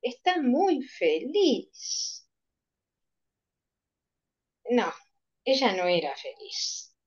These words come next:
Había perdido todo lo que amaba, menos el gato. Y sospechaba,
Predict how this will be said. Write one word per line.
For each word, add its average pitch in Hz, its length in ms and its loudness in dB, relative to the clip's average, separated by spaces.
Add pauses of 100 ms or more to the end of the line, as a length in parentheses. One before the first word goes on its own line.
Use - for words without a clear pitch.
(1040)
Había 359 380 6
perdido 285 680 2 (400)
todo 370 540 4 (220)
lo 196 160 4
que 190 120 4
amaba, 165 380 -2 (1800)
menos 226 380 4
el 160 120 4
gato. 160 320 4 (3250)
Y 294 140 6
sospechaba, 247 960 6